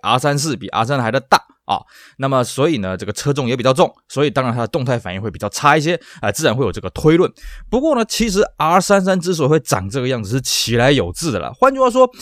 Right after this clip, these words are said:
我们要理解R三三这一台车子呢，你必须要连同R三二一起去看，你才会了解说，哎，为什么这台车会长这个样子？而且它真的有像神之脚讲的这么的不堪吗？我个人反而觉得不至于啦哦。首先我们先讲一个很简单的一个观念啊，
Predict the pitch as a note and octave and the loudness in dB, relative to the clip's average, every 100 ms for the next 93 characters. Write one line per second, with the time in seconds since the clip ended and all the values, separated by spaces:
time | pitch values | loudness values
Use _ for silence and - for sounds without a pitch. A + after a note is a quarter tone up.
0 | - - - C#3 C4+ D4 F#3 A#3 A2 F#2+ | -20 -20 0 4 6 4 2 0 0 -2
1 | E2+ C3 C#3 D3+ D3+ C#3+ E3+ B2+ G2 F2 | 0 0 2 0 0 0 0 0 -2 -8
2 | - A2+ G2 F2+ F2+ A2 G#2 A3 D#3 - | -8 -6 -6 -6 -4 -4 -4 -4 -4 -2
3 | C#3+ B2+ A#2 A2+ A2 - F#2 G#2+ A#2 A#2+ | -2 0 -2 -4 -6 -8 -6 -4 -2 -2
4 | A#2 E2+ G#2 - F#2 A2+ A#2 G3+ G#3+ G#3+ | -4 -6 -6 -4 -4 -4 -2 0 2 2
5 | B2+ E3 F#3 - - - A#3+ D#4+ - G#2 | 0 0 -4 -8 -4 0 4 4 4 0
6 | F#2+ A#2 G2 G2 A2 E2 D#2+ G2+ F2+ F#2 | 0 0 0 -2 -4 -6 -6 -2 -2 0
7 | G#3+ - - - _ - A#3 - - C4+ | 2 2 -4 -10 _ -10 -10 -10 -6 -2
8 | C#4+ B3 F3 G#2+ A2+ A#2 F#3+ - D3 D3+ | -2 4 4 4 0 0 0 0 0 0
9 | D#3 C3 - G2+ C3 C#3+ B2 - D3 D3 | 0 0 0 -2 -2 0 -2 -2 -2 2
10 | D3+ C#3+ B2+ - - - G#2 G#2 C#3 G#2+ | 4 4 2 -4 -20 -6 -4 0 0 0
11 | A#2+ F2 F2 F#2 F2+ E2+ _ G2+ F#2+ A2 | -2 -4 -4 -4 -4 -6 _ -4 -4 -6
12 | - B2+ F#2 F2 F2+ G2+ E2+ G2 E2 - | -4 -2 -2 -4 -2 0 0 0 -2 -10
13 | _ _ - - _ _ - - A#2+ F#3+ | _ _ -20 -20 _ _ -14 -4 0 2
14 | A#2 D#3+ - G2 A2 - G2+ F#3+ B2+ F#2+ | 2 0 -2 -2 -4 -2 -2 0 0 0
15 | G2+ F2 F#2+ F2 F2 | -4 -4 -8 -8 -10